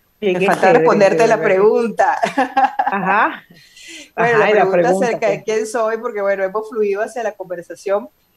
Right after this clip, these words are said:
Speaker 2: Este, soy Adriana Rosa, ma-, caraqueña, maracayera de corazón. Soy abogado. Desde los nueve años quería ser abogado y hacía, y hacía,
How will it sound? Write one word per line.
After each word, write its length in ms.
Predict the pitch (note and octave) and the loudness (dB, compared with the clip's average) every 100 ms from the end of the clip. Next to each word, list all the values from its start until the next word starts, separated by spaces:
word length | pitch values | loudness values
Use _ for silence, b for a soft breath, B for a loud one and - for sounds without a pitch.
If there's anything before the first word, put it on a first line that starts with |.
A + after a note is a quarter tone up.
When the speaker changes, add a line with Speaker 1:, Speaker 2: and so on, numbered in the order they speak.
| _ | _
Speaker 2:
Este, 640 | F3+ F#3 F#3 F3+ E3+ E3+ E3 | -10 -8 -4 2 4 4 0
soy 220 | D#3+ G3 | -2 0
Adriana 300 | G3+ G#3+ G#3 | 2 2 0
Rosa, 440 | F3+ F#3 G#3 B3 A#3+ | 0 -2 -2 -2 -4
ma-, 240 | F#3 F#3+ - | -6 -6 -4
caraqueña, 800 | F3 E3+ - G#3 G#3 G#3 D4 C4 | -4 -4 -2 -2 -2 -2 -6 -8
maracayera 640 | F#3 F#3 E3 D#3+ E3+ F3 | -10 -10 -6 -4 -2 0
de 100 | G#3 G#3 | -2 -2
corazón. 600 | E3+ D#3+ F#3+ F#3+ A#3 D4+ _ _ _ | -6 -6 -6 -6 -6 -12 _ _ _
Soy 220 | - G#3 G3+ | -6 -2 0
abogado. 640 | A3 G3 F#3 F#3+ A#3+ A3+ | 2 2 2 2 -2 -6
Desde 280 | F3+ F#3 F#3 | -8 -8 -6
los 120 | F3+ | -6
nueve 220 | F3+ F3 G3 | -4 -2 -2
años 200 | G3+ G#3+ | -4 -4
quería 280 | F#3+ F3+ | -4 -2
ser 180 | F#3 G3+ | -2 -2
abogado 540 | G3+ E3+ D#3+ D#3+ F3 G3+ | -2 -2 -2 -2 -2 -2
y 80 | |
hacía, 380 | E3+ E3+ E3 F3 F3 | -6 -8 -6 -6 -4
y 60 | |
hacía, 720 | E3 - E3+ E3 F3+ F#3 D3 | -8 -6 -6 -2 0 0 -2